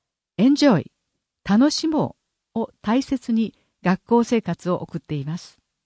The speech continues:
二、地域と共にある学校づくりを目指した活動。恒例となった平田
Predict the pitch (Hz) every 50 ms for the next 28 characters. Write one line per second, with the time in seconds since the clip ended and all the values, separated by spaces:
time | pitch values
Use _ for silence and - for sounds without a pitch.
0 | _ _ _ _ _ _ _ _ _ _ _ _ _ _ _ _ _ _ _ -
1 | 180 208 226 220 - _ _ _ _ _ _ _ _ _ - 339 349 339 - -
2 | 233 - 214 - - 202 196 190 190 185 180 170 170 170 156 147 131 143 147 -
3 | _ _ - - 190 185 165 160 185 - 170 143 139 135 131 139 143 139 165 175
4 | - - - 147 - - 151 - - 135 143 139 123 - - _ _ _ _ _
5 | _ _ _ _ _ _ _ _ _ _ _ _ _ _ _ _ _ _ _ _
6 | _ _ _ _ _ _ _ _ _ _ _ _ _ - - 285 330 330 339 339
7 | 320 - 302 269 277 277 - _ - 185 160 139 - _ _ _ _ _ _ -
8 | 240 247 285 311 311 - - 262 262 240 -